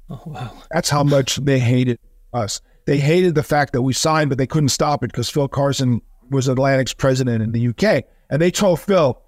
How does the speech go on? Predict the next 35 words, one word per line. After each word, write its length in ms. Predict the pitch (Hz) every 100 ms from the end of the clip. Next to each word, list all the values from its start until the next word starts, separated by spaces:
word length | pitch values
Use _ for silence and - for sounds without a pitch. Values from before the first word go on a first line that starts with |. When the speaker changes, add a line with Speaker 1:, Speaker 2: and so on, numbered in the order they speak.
| -
Speaker 2:
"You 140 | 151 180
keep 260 | - 151 143
'em. 240 | 123 98 - - _
We 120 | - 160
don't 120 | 151
want 140 | 147
anything 240 | 147 135 131
to 80 |
do 160 | 113 127
with 120 | 117
them." 220 | 95 90 - - - - -
And 160 | 147 131
so 80 | 143
we 220 | 143 139
released 340 | 143 151 - -
Can't 180 | 143 147
Stop 180 | 139
Rock 200 | 131 131
and 80 | 151
Roll, 240 | 180 185 147
which 140 | 131
had 140 | 135
a 60 | 123
bunch 240 | 107 135
of 80 | 123
hit 140 | 127 120
records. 440 | 147 - 127 117
And 120 | 123
we 80 | 131
come 160 | 147 147
back 180 | 147
to 100 | -
America 600 | 135 156 170 - 131 123 - _ _ _ _ _ _ _ _ _ _ -
and, 320 | 139 135 135 131
uh, 260 | 127 117